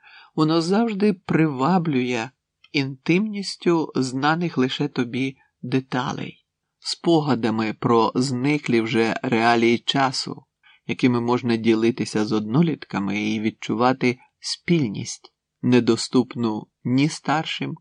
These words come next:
ні молодшим за тебе. З майбутнім усе зовсім навпаки, особливо з приємним майбутнім. Коли довго чекати якоїсь радісної події чи здійснення якогось бажання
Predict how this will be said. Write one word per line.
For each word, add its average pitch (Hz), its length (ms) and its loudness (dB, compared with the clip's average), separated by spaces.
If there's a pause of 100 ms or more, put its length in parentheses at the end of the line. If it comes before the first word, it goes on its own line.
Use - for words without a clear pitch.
(140)
ні 123 200 0
молодшим 107 600 -4
за 98 140 -6
тебе. - 380 -12 (460)
З 123 160 -2
майбутнім 156 680 2
усе 170 440 0 (280)
зовсім 180 420 0
навпаки, 202 640 -4 (480)
особливо 113 600 0 (200)
з 123 160 -2
приємним 143 720 0 (100)
майбутнім. - 760 -4 (440)
Коли 120 380 4 (300)
довго 135 440 4
чекати 127 460 0
якоїсь 117 460 2 (300)
радісної 120 680 2
події 120 720 0
чи 107 280 0 (360)
здійснення 117 720 2
якогось 113 440 0
бажання 120 840 0